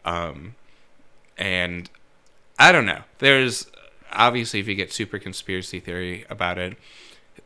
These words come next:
the government, after they saw the Patterson-Gimlin footage, decided they better start,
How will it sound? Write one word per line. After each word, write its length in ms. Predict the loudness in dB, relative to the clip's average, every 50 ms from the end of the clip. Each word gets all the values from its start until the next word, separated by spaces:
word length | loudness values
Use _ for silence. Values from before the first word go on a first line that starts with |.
| -18
the 500 | -16 -14 -10 -4 -2 0 0 0 -2 -4
government, 580 | -2 -2 -2 -2 0 -2 -2 -2 -2 -2 -2 -2
after 300 | -4 -4 -4 -4 -4 -4
they 120 | -4 -4
saw 240 | -4 -4 -4 -4 -6
the 80 | -6 -6
Patterson-Gimlin 840 | -6 -6 -6 -6 -6 -6 -8 -8 -8 -6 -6 -6 -6 -6 -8 -8 -10
footage, 340 | -10 -10 -10 -8 -8 -10 -10
decided 340 | -10 -10 -8 -6 -6 -6 -6
they 80 | -8
better 240 | -10 -8 -10 -10 -8 -10
start, 440 | -10 -8 -8 -8 -8 -8 -10 -14